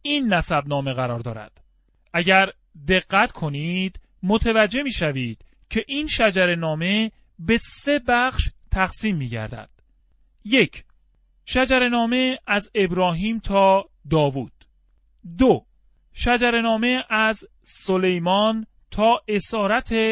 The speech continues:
بابلیان. سه، شجره‌نامه از اسارت بابلیان تا یوسف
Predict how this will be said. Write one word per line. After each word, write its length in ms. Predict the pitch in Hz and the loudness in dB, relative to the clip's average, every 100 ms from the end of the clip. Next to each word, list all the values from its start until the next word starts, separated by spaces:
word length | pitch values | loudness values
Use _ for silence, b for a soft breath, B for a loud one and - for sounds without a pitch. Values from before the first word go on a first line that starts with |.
| 233 _ - | -2 _ -4
بابلیان. 760 | 165 170 160 147 143 143 120 - _ _ _ _ _ _ | 4 4 4 -2 -2 -2 -4 -10 _ _ _ _ _ _
سه، 400 | - - 247 160 _ _ _ _ - | -10 2 2 2 _ _ _ _ -8
شجره‌نامه 1000 | - 262 240 240 220 208 196 226 247 247 _ | -2 0 2 0 2 0 0 0 0 -4 _
از 260 | 247 285 - - | -2 -2 -4 -6
اسارت 580 | 226 - 190 165 156 156 | -6 -2 0 0 -2 -4
بابلیان 960 | 143 147 139 135 131 143 175 202 214 - _ - | -2 0 0 -2 -4 -2 0 0 -2 -8 _ -6
تا 300 | - 240 262 | -2 2 2
یوسف 600 | 254 202 190 - 254 - | 2 -2 -4 -2 -4 0